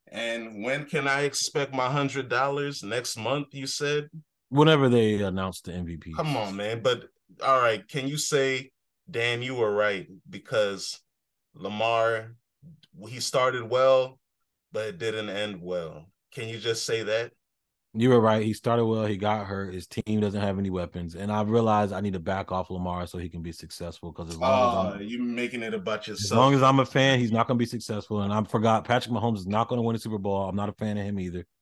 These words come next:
Speaker 2: So football gods, leave me alone and just let things happen. I'm a fan of Tom Brady
Speaker 1: Look at
Speaker 2: and
Speaker 1: this,
Speaker 2: Josh
Speaker 1: look at this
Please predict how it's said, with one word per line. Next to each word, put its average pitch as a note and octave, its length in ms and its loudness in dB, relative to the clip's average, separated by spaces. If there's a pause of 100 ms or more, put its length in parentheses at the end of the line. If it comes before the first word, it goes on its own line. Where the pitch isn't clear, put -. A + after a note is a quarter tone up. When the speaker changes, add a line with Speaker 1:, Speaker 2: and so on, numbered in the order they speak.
(180)
Speaker 2:
So E2+ 240 -8
football G#2 360 0
gods, G2 480 -4 (160)
leave F#2+ 220 -8
me G2 120 -2
alone E2+ 540 -8
and D#2 200 -16 (400)
just - 200 -16
let F2+ 240 -8
things F2+ 240 -8
happen. D#2+ 380 -14 (240)
I'm A2 120 4
a G#2 60 4
fan B2 260 6
of G#2+ 100 0
Tom A2 300 0
Brady F#2+ 280 -2
Speaker 1:
Look - 160 -4
at C#3 60 4
Speaker 2:
and - 60 -4
Speaker 1:
this, C3+ 280 0
Speaker 2:
Josh G2 100 0
Speaker 1:
look C3+ 160 0
at B2 160 -2
this A#2+ 320 -2